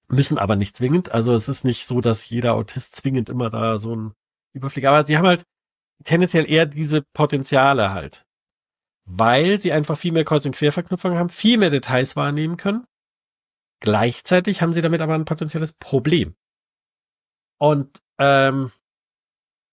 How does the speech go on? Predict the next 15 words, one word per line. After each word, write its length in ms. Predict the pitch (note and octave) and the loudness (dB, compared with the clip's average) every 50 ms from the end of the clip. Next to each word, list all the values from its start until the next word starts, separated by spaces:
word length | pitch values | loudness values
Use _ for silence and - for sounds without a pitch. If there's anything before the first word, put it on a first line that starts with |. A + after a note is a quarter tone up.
| _ _ _ _ - | _ _ _ _ -8
ich 120 | C#3+ B2 | -4 -2
erkläre 280 | E3 D3+ - - E3+ F#3 | -2 -2 0 2 0 2
es 100 | F#3 - | 2 2
mal 120 | F#3+ E3 | 2 2
an 120 | D3+ C#3 A#2+ | 2 2 2
einem 280 | B2 C#3+ C#3+ C#3+ C#3 | 0 0 0 0 2
Beispiel, 460 | B2 C3+ C3 D3 F#3 - - C#3+ C3 | 2 4 4 4 2 0 -2 -4 -2
wo 80 | B2+ C#3 | -2 -2
es 120 | C3+ - | -2 -2
relativ, 540 | - B2 A#2+ B2+ B2 - B2+ B2 A#2 - - | -2 -2 -2 -2 -2 -4 -6 -8 -8 -8 -8
äh, 40 | F#2 | -4
anschaulich 760 | G2 A#2+ G#2+ D#2+ C3+ D#3+ F3 - - C3 A#2+ A#2 A2 G#2+ - | -2 -2 -2 0 -2 -2 -2 0 0 2 2 2 0 -2 -4
ist. 320 | C#3+ E3 E3+ - - - _ _ _ _ _ _ _ _ _ _ _ _ _ _ _ _ _ | -4 -6 -6 -6 -10 -14 _ _ _ _ _ _ _ _ _ _ _ _ _ _ _ _ _
Ähm, 760 | - C3 C3+ C3 C3 B2+ B2+ B2+ B2+ B2+ B2+ B2+ B2+ B2+ B2+ C3 _ _ _ _ _ _ _ _ _ _ _ _ _ _ _ _ _ _ _ _ _ _ _ _ _ _ _ _ | -4 -2 0 0 0 0 -2 -2 -2 -2 -2 -4 -4 -4 -6 -8 _ _ _ _ _ _ _ _ _ _ _ _ _ _ _ _ _ _ _ _ _ _ _ _ _ _ _ _
Grundschule. 720 | - - G3 G#3+ G#3+ - - C#3 D3+ E3+ G#3+ C#4 D4+ - | 0 2 2 2 2 0 2 2 4 4 4 4 2 -2